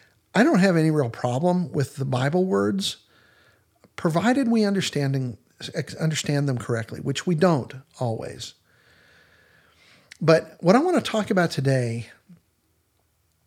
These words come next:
um, i-, i-, is the, the need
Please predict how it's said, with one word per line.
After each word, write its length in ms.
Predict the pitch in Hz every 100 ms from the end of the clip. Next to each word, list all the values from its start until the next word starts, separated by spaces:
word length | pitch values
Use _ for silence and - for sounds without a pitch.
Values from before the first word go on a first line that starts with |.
| _ -
um, 340 | 151 139 135 - _ - -
i-, 40 |
i-, 280 | 233 - - -
is 380 | 175 147 131 -
the, 220 | 151 190
the 260 | 190 131
need 680 | 147 160 170 175 208 214 190